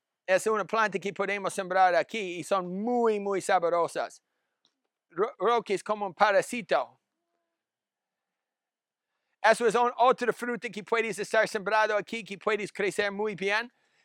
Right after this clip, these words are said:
Es muy sabrosa, creces en zonas extremadamente secos y caliente.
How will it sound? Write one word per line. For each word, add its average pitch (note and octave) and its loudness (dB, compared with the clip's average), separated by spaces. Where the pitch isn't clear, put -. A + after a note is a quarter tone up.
Es D3+ -12
muy G#3 -2
sabrosa, G#3 2
creces G#3+ -2
en F#3 -6
zonas G#3+ -2
extremadamente A3+ -4
secos A3 -4
y G3+ -12
caliente. G3 -2